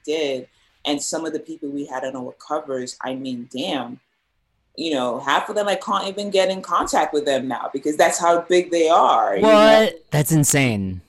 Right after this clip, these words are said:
Speaker 1: You know, that's how, you know, and that's something that I pride myself in when I tell people about Artsy. It's like,
Speaker 2: Mm-hmm.
Speaker 1: if you look back at all of our covers, I mean, we had, we have twenty-four issues, about thirty-two covers.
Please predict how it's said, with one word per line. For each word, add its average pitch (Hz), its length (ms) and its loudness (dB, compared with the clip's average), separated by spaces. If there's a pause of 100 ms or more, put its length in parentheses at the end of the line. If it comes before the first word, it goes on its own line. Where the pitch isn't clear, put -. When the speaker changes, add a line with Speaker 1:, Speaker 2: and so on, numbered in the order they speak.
Speaker 1:
You 226 160 0
know, 208 180 4
that's 180 280 4
how, 175 400 4
you 175 160 -4
know, 160 260 2
and 160 400 0
that's 175 200 2
something 220 280 -4
that 196 140 0
I 160 100 6
pride 180 400 -2
myself 151 560 -2
in 143 380 -4
when 151 120 -2
I 147 120 -2
tell 139 240 -6
people 139 260 -6
about 131 220 -4
Artsy. 131 560 -4
It's 127 160 -8
like, 120 180 0
Speaker 2:
Mm-hmm. 98 120 -6 (180)
Speaker 1:
if 143 120 -16
you 180 160 -6
look 170 220 -2
back 151 220 0
at - 140 -8 (420)
all 156 200 6
of 240 160 -2
our 135 140 0
covers, 123 480 -6
I 131 80 -6
mean, 147 200 -6
we 147 120 -8
had, 139 240 -8 (460)
we 170 100 -8
have 139 240 -6 (320)
twenty-four 170 840 -6
issues, 208 760 -6 (340)
about 147 500 -2
thirty-two 170 600 -4
covers. 208 840 -6